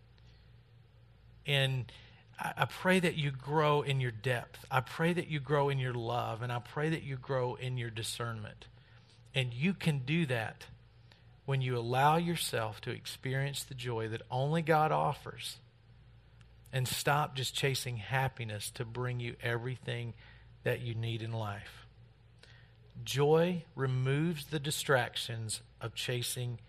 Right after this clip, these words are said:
happiness. Joy removes the disappointment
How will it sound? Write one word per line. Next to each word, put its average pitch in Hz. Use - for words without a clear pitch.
happiness. 113
Joy 151
removes 147
the 135
disappointment 127